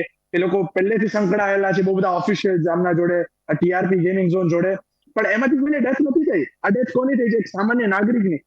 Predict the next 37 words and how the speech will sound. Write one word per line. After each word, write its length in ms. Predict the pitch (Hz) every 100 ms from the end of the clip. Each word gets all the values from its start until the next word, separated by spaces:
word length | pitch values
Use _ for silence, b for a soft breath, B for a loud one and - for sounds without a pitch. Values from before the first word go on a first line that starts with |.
| _ _
જે 60 | 190
પ્રમાણે 320 | 240 247 247
રાજેશજીએ 480 | 220 214 233 233 233
કીધું 280 | 226 262 220
કે 300 | 247 240 214
આપણે 460 | 196 202 202 240
નાગરિક 400 | 220 202 233 240
એક, 280 | 240 220 233
અ, 200 | 208 196
મચ્છર 500 | 185 180 202 254 220
માખી 320 | 214 214 233
જેવા, 420 | 202 220 226 220 - _ _ -
અ, 180 | 165 175
રહી 200 | 196 208
ગયા 220 | 220 202
છે 120 | 196
એમના 220 | 202 196
માટે. 220 | 196 202
તો 120 | 226 240
મને 220 | 208 233
લાગે 240 | 233 240
છે 80 | 254
આ 80 | 240
ક્યાંક 320 | - 208 220
ને 80 | 254
ક્યાંક 160 | 240 196
ખોટું 320 | 196 202 240
થઈ 160 | 214
રહ્યું 260 | 220 220 226
છે 100 | 233 247 - _ _
અને 140 | 208 220
આનો 300 | 202 220 240
અવાજ 180 | 240 -
સો 280 | - 208
ટકા 200 | 220 220
ઉઠાવવો 420 | 226 196 190 156 131
જોઈએ. 180 | 117